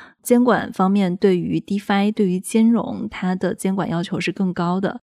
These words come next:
但是对于像N F T这种，它就稍微放低了一点。众筹它多多少少其实有一点点涉及到集资，如果这个里面会有诈骗项目的话，你们会怎么来去审核它呢？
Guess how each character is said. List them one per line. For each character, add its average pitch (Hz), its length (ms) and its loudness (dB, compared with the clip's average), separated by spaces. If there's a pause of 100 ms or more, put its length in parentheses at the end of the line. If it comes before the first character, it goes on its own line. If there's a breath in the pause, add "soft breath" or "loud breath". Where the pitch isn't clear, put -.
(120)
但 196 160 0
是 190 220 2
对 196 200 4
于 160 140 0
像 170 240 0
N 196 140 0
F 196 200 -4
T 233 220 -2
这 170 220 0
种， - 260 -6 (260 loud breath)
它 202 200 0
就 208 120 4
稍 202 200 2
微 226 120 8
放 208 280 0
低 185 180 -2
了 180 140 2
一 156 80 -2
点。 - 180 -4 (300)
众 254 200 4
筹 190 560 0 (240 loud breath)
它 247 280 0
多 302 320 0
多 311 180 2
少 175 240 -2
少 208 180 0
其 - 200 -6
实 208 140 0
有 165 180 4
一 - 20 2
点 175 160 0
点 180 160 0
涉 220 340 4
及 - 360 -4
到 - 440 -2
集 - 300 -6
资， 170 480 0 (240 loud breath)
如 190 160 6
果 226 160 6
这 220 140 6
个 202 100 8
里 190 140 4
面 165 240 2
会 - 180 6
有 180 140 6
诈 262 260 4
骗 196 260 2
项 170 200 2
目 170 100 -2
的 - 80 -6
话， - 240 -6
你 160 80 -2
们 151 160 -2
会 196 240 4
怎 - 220 -4
么 - 100 -8
来 - 160 -8
去 - 180 -2
审 - 200 -2
核 - 260 -12
它 - 280 -10
呢？ - 200 -8